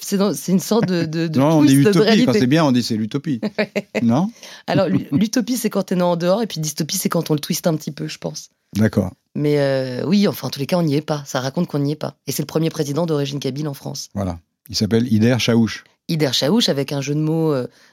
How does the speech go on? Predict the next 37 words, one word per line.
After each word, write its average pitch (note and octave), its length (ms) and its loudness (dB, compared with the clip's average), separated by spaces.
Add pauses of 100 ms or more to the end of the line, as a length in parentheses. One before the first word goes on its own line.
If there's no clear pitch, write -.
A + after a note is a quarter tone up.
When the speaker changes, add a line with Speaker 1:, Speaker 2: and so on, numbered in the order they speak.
Speaker 1:
à D#3 80 -2
peine D#3+ 180 0
dissimulé D#3+ 480 -2
sur, C#3+ 260 -4
euh, C3+ 120 -2
le, C3+ 140 -4
l'origine C#3 480 -4
du B2+ 180 -12
terme C#3 360 -2
chaouch. D3 480 -2
Speaker 2:
Cha-, G#2+ 240 -4
un G2 80 0
chaouch, A2+ 320 2
c'est A2 60 0
un G#2+ 40 4
domestique. A2+ 560 2
Speaker 1:
Un - 40 -18
domestique, C#3+ 540 0
donc C#3 140 -2
rappelant, D3+ 520 -2
euh, B2 380 -4
Speaker 2:
Mhm. C3+ 200 2
Speaker 1:
du C3+ 140 -8
coin D3+ 180 -4
de D3 60 -2
l'œil, D3+ 260 0
euh, C3 260 -6 (320)
l'horizon D#3 460 -2
colonial, D3+ 480 0
post-colonial, C#3+ 560 -4
en C3 60 -10
tous - 120 -14
les B2+ 60 -8
cas, C3+ 140 -6
Speaker 2:
Mhm, B2+ 260 6
Speaker 1:
issu. F#3 220 -2
Speaker 2:
mhm. E3+ 220 4